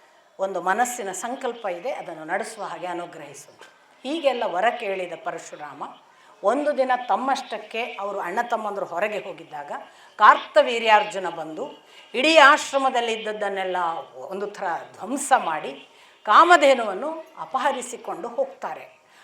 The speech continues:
ಆ ಕಾಮಧೇನುವನ್ನು ಅಪಹರಿಸಿಕೊಂಡು ಹೋದ ಸುದ್ದಿ ಕೇಳಿ ಮರಳಿ ಬಂದ ಪರಶುರಾಮ ಇಡೀ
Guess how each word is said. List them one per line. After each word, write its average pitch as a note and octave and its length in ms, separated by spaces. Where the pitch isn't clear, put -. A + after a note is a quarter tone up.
ಆ G3 140
ಕಾಮಧೇನುವನ್ನು D4+ 880
ಅಪಹರಿಸಿಕೊಂಡು B3+ 720
ಹೋದ A3 180
ಸುದ್ದಿ D#4+ 540
ಕೇಳಿ A3+ 540
ಮರಳಿ D4 320
ಬಂದ B3+ 260
ಪರಶುರಾಮ A3 720
ಇಡೀ F4 600